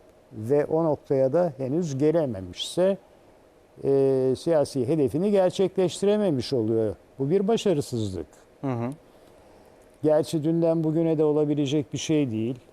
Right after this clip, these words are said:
Speaker 1: Onu da kabul ediyoruz. Fakat uygun şartlar oluştuğunda tekrar dediğiniz gibi, e, oranın bir yangın yerine dönme tehlikesi de mevcut.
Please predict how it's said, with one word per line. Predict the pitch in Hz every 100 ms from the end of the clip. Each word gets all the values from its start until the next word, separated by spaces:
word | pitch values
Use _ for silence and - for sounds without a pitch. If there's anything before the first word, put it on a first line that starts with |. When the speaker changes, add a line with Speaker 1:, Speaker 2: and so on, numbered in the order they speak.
| _ _ -
Speaker 1:
Onu | 147 165 139
da | 117
kabul | 107 104 107
ediyoruz. | 104 98 104 101 147 175 - - - - _ - - _
Fakat | - 156 165 180 190 - - - _ _ _ _ _ _ _ _ _ _ _ _ _ _ 135
uygun | 123 123 123 233 233
şartlar | - 143 120 - 113 104 - -
oluştuğunda | 160 156 - - 139 123 113 113 160 202 175 - _ _ _ _ _ _ _ _ _ _
tekrar | - 202 - 147 151 185 156
dediğiniz | 143 147 147 139 110
gibi, | 107 110 135 180 190 - -
e, | 139 143 143
oranın | 160 127 135 165
bir | 143
yangın | 147 139 139 135
yerine | 123 113 113 110 95 131
dönme | 139 139 127 110
tehlikesi | - 160 139 123 - 120 - 127
de | 180 180 - _ -
mevcut. | 175 175 143 127